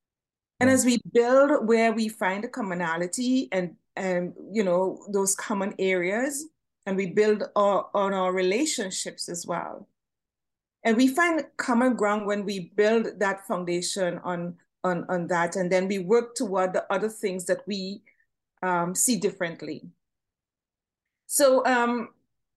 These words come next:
Speaker 1: as, as, as we come to those things that we, we see differently, we have, uh, you know, we develop a strong relationship.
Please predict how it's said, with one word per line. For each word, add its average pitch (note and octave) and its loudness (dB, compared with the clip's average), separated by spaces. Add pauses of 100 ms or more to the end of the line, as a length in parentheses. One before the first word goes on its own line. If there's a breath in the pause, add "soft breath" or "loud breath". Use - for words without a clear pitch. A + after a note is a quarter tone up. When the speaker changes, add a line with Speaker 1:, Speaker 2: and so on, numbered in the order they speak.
(460)
Speaker 1:
as, A#3+ 2
as, A#3+ 2
as A#3+ 2
we B3 0
come D4+ -2
to C#4 0
those A3+ 2
things G#3+ -2
that F#3+ -2
we, F#3+ -8 (220 loud breath)
we G3 0
see C4+ 2
differently, F#3+ 0 (160 soft breath)
we A3+ 0
have, G#3 0 (160)
uh, F#3 6 (360)
you B3+ 2
know, A3 2
we B3+ 2
develop G4 -2
a D#4+ 0
strong C4+ 2
relationship. B3+ -2